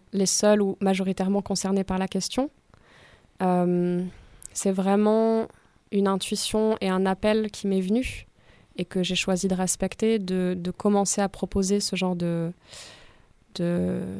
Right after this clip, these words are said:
d'espace, d'immersion dans un cadre qui est, hum,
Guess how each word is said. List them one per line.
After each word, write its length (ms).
d'espace, 800
d'immersion 760
dans 260
un 80
cadre 340
qui 320
est, 160
hum, 300